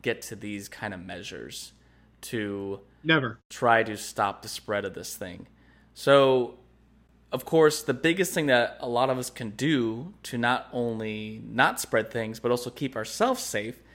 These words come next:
Speaker 1: is we've been asked to socially distance ourselves and stay at home. So, of course, this affects a lot of people through work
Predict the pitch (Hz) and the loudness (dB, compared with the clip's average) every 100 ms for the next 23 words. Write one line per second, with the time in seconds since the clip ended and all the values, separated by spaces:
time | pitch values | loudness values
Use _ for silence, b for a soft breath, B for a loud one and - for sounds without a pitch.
0 | b b b b 151 151 151 143 165 180 | b b b b 4 4 4 2 2 2
1 | 139 113 120 - 131 127 131 202 - 113 | 2 2 -2 -4 -2 0 -2 -6 -4 -4
2 | - 117 117 - 113 107 104 - 107 104 | -2 -2 -2 -4 -6 -4 -6 -4 -6 -6
3 | 107 - 113 - - 104 104 - - 185 | -10 -12 -12 -10 -6 -6 -6 -8 0 2
4 | 113 - - b b b b b b - | 2 -2 -20 b b b b b b 2
5 | 131 127 - 131 - 139 131 131 127 123 | 2 2 -4 -4 2 4 2 -2 -2 0
6 | 117 123 110 104 113 113 117 110 120 143 | 0 0 -2 -2 -6 -6 -6 -2 4 4
7 | 139 - | 2 -6